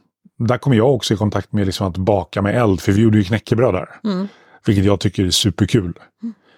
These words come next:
Speaker 1: Eh, så att jag är ju mer inne på knäckebröd och tunnbrödsspåret.
Speaker 2: Mm.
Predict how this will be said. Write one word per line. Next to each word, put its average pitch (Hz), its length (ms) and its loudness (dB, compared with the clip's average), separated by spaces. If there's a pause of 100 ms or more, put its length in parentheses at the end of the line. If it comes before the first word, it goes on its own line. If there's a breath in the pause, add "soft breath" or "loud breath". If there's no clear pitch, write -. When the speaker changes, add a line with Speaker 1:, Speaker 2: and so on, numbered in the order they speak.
(240 soft breath)
Speaker 1:
Eh, 92 360 -6
så 101 80 -4
att 107 60 0
jag 123 200 6
är 123 40 6
ju 120 80 4
mer 104 220 2
inne 98 220 0
på 95 200 -2
knäckebröd 101 640 0
och 95 80 2
tunnbrödsspåret. 95 1160 0
Speaker 2:
Mm. 202 240 -2